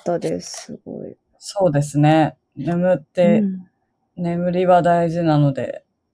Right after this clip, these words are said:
Speaker 2: もうほんと最近、<laughs> その、あの、保健室リスナーさんに対してうちらはすごい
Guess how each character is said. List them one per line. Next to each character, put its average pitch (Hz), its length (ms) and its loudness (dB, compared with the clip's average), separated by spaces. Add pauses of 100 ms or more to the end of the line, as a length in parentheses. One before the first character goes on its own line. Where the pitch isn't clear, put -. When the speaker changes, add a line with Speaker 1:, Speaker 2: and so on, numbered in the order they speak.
(1300)
Speaker 2:
も 175 180 -2
う - 20 -6
ほ 226 100 2
ん 233 60 0
と 233 80 -6
最 233 300 2
近、 214 560 0
<laughs> - 20 -4
そ 233 220 4
の、 233 320 6 (720)
あ 165 160 2
の、 151 440 2
保 175 80 -12
健 262 260 4
室 262 160 2
リ 277 140 4
ス 262 100 -2
ナ 160 200 4
ー - 20 -2
さ 151 160 2
ん 143 40 6
に 143 120 2
対 151 140 0
し 147 60 -4
て 107 60 -6
う 143 40 -2
ち 185 140 -2
ら 170 120 6
は 139 300 2
す - 160 -6
ご 165 120 4
い 147 180 0